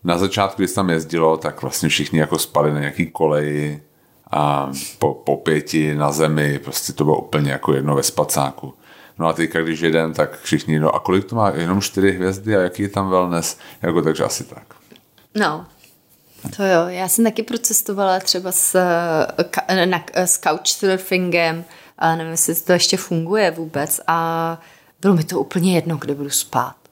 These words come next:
Speaker 2: Jo, jsem si říkala, že můžu spát i na zemi nebo něco takového. Dneska už fakt ne.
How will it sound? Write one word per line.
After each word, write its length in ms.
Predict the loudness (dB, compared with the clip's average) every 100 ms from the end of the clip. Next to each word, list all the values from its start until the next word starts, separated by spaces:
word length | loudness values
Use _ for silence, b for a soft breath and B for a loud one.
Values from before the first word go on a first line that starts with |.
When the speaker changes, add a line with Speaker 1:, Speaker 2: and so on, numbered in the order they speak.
| _ 0
Speaker 2:
Jo, 300 | 2 2 -2
jsem 240 | -8 -2 0
si 120 | 2
říkala, 440 | 0 0 2 2 0 -6
že 60 | -4
můžu 260 | -4 -2 -2
spát 300 | 0 -2 -2
i 60 | 2
na 160 | 2
zemi 400 | 2 2 2 0
nebo 220 | -4 -4 -4
něco 240 | 0 0
takového. 500 | 0 0 -2 -2 -8 -12 -4
Dneska 380 | -2 0 -2 0
už 220 | -2 -2
fakt 340 | 0 -2 0
ne. 260 | -2 -2